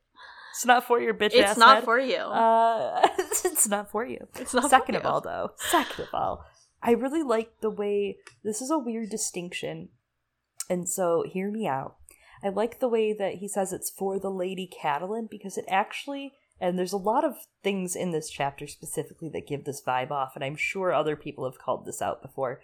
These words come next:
Speaker 1: but Catelyn gives off very Lady Jessica vibes from Dune, especially in comparison to the nineteen ninety-three outline pitch letter. It is obvious that George had a little bit of inspiration in his times of, uh,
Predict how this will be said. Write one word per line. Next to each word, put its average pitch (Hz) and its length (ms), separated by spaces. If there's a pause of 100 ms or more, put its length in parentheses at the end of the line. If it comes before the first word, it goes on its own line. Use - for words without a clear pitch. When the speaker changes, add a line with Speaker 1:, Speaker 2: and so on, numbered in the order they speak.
(400)
Speaker 1:
but 170 300 (180)
Catelyn 233 460
gives 226 180
off 180 240
very 160 320
Lady 147 360
Jessica 131 460
vibes 139 420
from 127 260
Dune, 120 380 (500)
especially 185 580
in 196 100
comparison 165 640
to 160 80
the 165 100
nineteen 147 480
ninety-three 139 560
outline 123 440
pitch - 300
letter. 120 240
It 120 80
is 104 220
obvious 135 720 (340)
that 131 140
George 147 280
had 139 160
a 135 40
little 143 280
bit 226 140
of 247 100
inspiration 208 800
in 175 140
his 180 220
times 139 540 (360)
of, 147 300
uh, 127 260